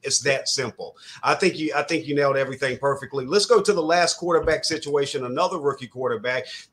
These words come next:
This was different than all the rest. It was close to midnight last night, and I guess probably not as late on the West Coast. I'm down here in Houston, Texas. Coming out of San Francisco, Matt Barrows, a beat reporter for the forty-niners for years now,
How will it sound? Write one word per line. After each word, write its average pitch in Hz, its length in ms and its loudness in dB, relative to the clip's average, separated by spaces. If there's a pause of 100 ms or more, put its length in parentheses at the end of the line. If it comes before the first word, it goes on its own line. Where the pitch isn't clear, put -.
This 311 260 2
was 302 300 0
different 240 380 2
than 202 120 2
all 214 260 4
the 185 120 -2
rest. 170 640 0
It 190 80 0
was 196 160 0
close 294 400 -2
to 285 100 -4
midnight 190 680 2
last 127 360 -2
night, 143 400 -2
and 139 100 0
I 143 60 -2
guess 151 280 -2
probably 143 240 -2
not 135 200 0
as 117 160 -4
late 123 180 -6
on 110 140 -8
the 104 60 -12
West 127 340 -4
Coast. 131 200 -6
I'm 127 140 -6
down 131 200 -2
here 117 140 -4
in 110 40 -10
Houston, 127 340 -12
Texas. - 400 -4
Coming 185 220 -2
out 156 120 2
of 135 100 -6
San 160 180 -2
Francisco, 143 520 -2
Matt 143 340 -4
Barrows, 131 800 -4
a 120 100 -6
beat 175 240 -10
reporter 151 300 -2
for 135 140 -6
the 117 40 -12
forty-niners 131 720 -4
for - 140 -16
years 143 560 -6
now, 117 240 -2